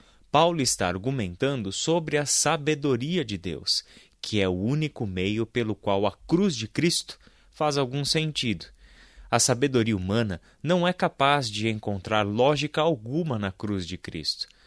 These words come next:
Mas a pergunta que fica é: como podemos acessar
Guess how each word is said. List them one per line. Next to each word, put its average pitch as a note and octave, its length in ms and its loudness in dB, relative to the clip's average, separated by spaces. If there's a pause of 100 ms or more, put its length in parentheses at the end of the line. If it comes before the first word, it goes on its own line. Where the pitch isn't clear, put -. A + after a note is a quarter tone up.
(200)
Mas A#2+ 600 0 (280)
a G#2+ 80 -2
pergunta A2+ 520 -2
que G#2 120 -4
fica B2 400 -4
é: E2 180 -4 (360)
como F3 400 2
podemos A2 840 -2
acessar A#2 880 -2